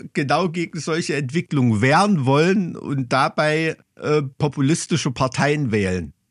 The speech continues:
Das ist ja eig-, der eigentliche Todesstoß, ne? Der, der Teufelskreis, in den man da reingerät, weil Parteien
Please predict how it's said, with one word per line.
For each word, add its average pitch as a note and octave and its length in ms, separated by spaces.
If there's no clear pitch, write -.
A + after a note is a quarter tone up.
Das C#3 320
ist C#3+ 220
ja B2+ 240
eig-, B2+ 240
der A2+ 160
eigentliche G#2+ 520
Todesstoß, G2 960
ne? C3 220
Der, G#2+ 160
der G#2 220
Teufelskreis, A2 840
in G#2+ 140
den A2+ 120
man F#2+ 160
da G2 120
reingerät, G#2 840
weil D3 400
Parteien B2+ 840